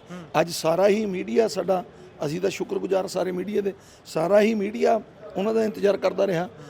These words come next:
Speaker 2: ਅਸੀਂ ਕਿਸਾਨ ਸਵੇਰ ਤੋਂ ਆ ਕੇ ਗਿਆਰਾਂ ਵਜੇ ਤੋਂ ਇੰਤਜ਼ਾਰ ਕਰਦੇ ਰਹੇ, ਪਰ ਉਹ ਭੱਜ ਗਏ ਅੱਜ ਡਿਬੇਟ ਤੋਂ।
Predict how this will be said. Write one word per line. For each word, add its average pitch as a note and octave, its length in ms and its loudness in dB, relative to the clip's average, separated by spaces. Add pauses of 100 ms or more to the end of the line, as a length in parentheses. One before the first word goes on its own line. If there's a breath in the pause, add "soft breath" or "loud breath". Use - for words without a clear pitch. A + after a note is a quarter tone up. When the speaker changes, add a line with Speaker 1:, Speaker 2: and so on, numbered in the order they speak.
(200 loud breath)
Speaker 2:
ਅਸੀਂ G3+ 200 -2
ਕਿਸਾਨ F#3+ 420 -2
ਸਵੇਰ G3+ 300 4
ਤੋਂ G#3+ 200 0
ਆ G3+ 80 4
ਕੇ G3 160 -2
ਗਿਆਰਾਂ F#3+ 240 0
ਵਜੇ F#3 120 2
ਤੋਂ G3 120 -4
ਇੰਤਜ਼ਾਰ G3 280 -2
ਕਰਦੇ F3 280 -2
ਰਹੇ, F#3+ 120 0 (340 soft breath)
ਪਰ F#3+ 120 2
ਉਹ G3+ 80 6
ਭੱਜ F#3+ 260 2
ਗਏ F3 160 2
ਅੱਜ D#3+ 80 -4
ਡਿਬੇਟ E3 280 -2
ਤੋਂ। B3 220 -2